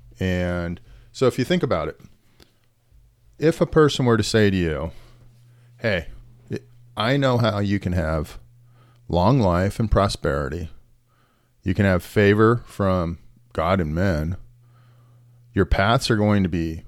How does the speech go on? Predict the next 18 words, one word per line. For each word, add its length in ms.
straight. 600
You're 100
gonna 120
have 160
good 160
health. 480
You're 100
gonna 100
have 140
prosperity. 840
You're 120
gonna 160
get 240
guidance 480
from 240
God. 480
And 180
then 360